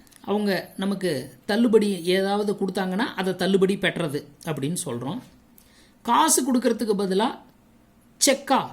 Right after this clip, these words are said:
காசோலையா செலுத்தலாம். இல்ல செலுத்தற்குரிய மாற்றுச்சீட்டு செலுத்தலாம்.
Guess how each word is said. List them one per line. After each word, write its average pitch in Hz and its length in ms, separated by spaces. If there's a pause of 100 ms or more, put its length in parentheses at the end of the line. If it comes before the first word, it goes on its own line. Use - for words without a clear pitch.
(100)
காசோலையா 220 720 (100)
செலுத்தலாம். 156 480 (1160)
இல்ல 247 360
செலுத்தற்குரிய 262 960
மாற்றுச்சீட்டு 214 840
செலுத்தலாம். 151 460